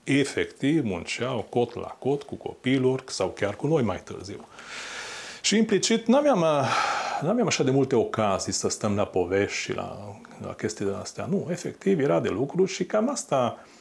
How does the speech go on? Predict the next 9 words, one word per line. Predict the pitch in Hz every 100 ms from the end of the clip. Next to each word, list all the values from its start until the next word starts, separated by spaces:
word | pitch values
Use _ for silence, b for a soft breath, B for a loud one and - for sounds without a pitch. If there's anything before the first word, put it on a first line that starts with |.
| B
însemna | - 120 - 117 123
viața | 113 123 -
unui | 107 101
hoștezean | 107 - 101 98 110 101
de | 87
rând, | 85 131 185 185 B B B B B
munca | - 156 190 185 165 160 151 - 117
de | 113
la, | 110